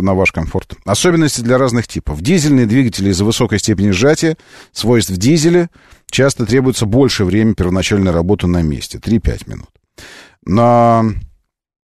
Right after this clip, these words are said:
особенно если нет выбаста. Автоматическая коробка передач. Страдает от холода не меньше двигателя. Щадящий прогрев в движении для автомата даже важнее, чем для мотора. Иногда десять-пятнадцать, э, итог.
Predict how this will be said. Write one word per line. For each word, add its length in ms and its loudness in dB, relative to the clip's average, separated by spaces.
особенно 340 2
если 280 0
нет 160 0
выбаста. 420 -6
Автоматическая 680 0
коробка 260 -2
передач. 560 -2
Страдает 400 0
от 140 -2
холода 300 0
не 100 2
меньше 260 0
двигателя. 640 0
Щадящий 480 0
прогрев 400 2
в 40 -6
движении 600 2
для 160 2
автомата 480 0
даже 340 2
важнее, 640 2
чем 180 -2
для 120 -6
мотора. 340 -10
Иногда 320 2
десять-пятнадцать, 1040 -2
э, 340 0
итог. 420 0